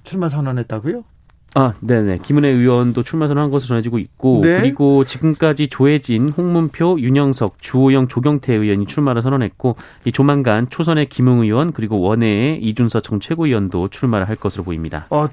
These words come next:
Speaker 1: 당대표 되겠다는 사람들이 열 명이 넘네요?
Speaker 2: 네, 그렇습니다.
Speaker 1: 오, 많습니다. 그런데 이번 이준석 전 최고위원,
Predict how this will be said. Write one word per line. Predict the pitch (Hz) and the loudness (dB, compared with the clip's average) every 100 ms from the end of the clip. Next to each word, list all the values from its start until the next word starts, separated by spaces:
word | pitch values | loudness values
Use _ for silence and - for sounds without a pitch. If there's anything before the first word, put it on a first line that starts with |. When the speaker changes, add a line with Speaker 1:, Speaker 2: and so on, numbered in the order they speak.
| - | -6
Speaker 1:
당대표 | 135 160 214 208 | -2 0 0 0
되겠다는 | 170 190 180 190 185 | 0 0 0 -2 -2
사람들이 | 165 170 147 143 | -2 -2 0 0
열 | 135 190 | 2 2
명이 | 285 277 | 2 2
넘네요? | 160 143 143 247 - 120 | 0 0 0 -4 -8 -2
Speaker 2:
네, | 117 92 - | -2 -2 -10
그렇습니다. | 98 113 80 73 | -12 -12 -12 -16
Speaker 1:
오, | - - - - - - 123 | -18 -18 -18 -20 -20 -10 -8
많습니다. | 127 143 120 127 127 - - - - | -6 -4 -2 -4 -6 -12 -12 -12 -6
그런데 | - 226 202 180 | 2 2 2 0
이번 | 160 214 - | 0 -2 0
이준석 | 196 202 294 262 269 214 - - | -2 2 2 4 2 0 -6 -2
전 | 196 196 | -2 -2
최고위원, | 196 208 220 190 143 123 160 127 | -2 -2 0 2 0 0 0 -2